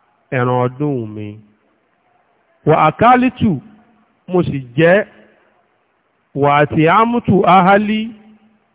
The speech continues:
wà jìrọ́ọ̀nì. Mo tún fún àwọn ará ilé mi àti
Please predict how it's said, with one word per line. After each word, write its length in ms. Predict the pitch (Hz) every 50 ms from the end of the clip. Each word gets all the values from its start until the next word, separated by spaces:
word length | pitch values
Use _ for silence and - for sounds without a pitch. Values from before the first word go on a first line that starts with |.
| _ -
wà 100 | 147 135 135
jìrọ́ọ̀nì. 920 | 131 117 131 127 127 120 120 123 139 147 156 151 139 131 127 123 123 113 104 101 - _ _ _ _ _ _ _ _ _ _ _ _ _ _ _ _ _ _
Mo 120 | 190 190 202 202
tún 260 | 202 - 240 233 233
fún 440 | 185 - - 233 233 240 240 247 247 - - _ _ _ _ _ -
àwọn 340 | 151 143 147 156 165 180 180
ará 260 | 170 170 180 190 185 180 170
ilé 480 | 165 170 180 196 202 190 170 147 127
mi 200 | 123 123 127 127 127 127 - _ _ _ _ _ _ _ _ _ _ _ _ _ _ -
àti 640 | 147 139 135 - - 165 165 165 160 156 156 151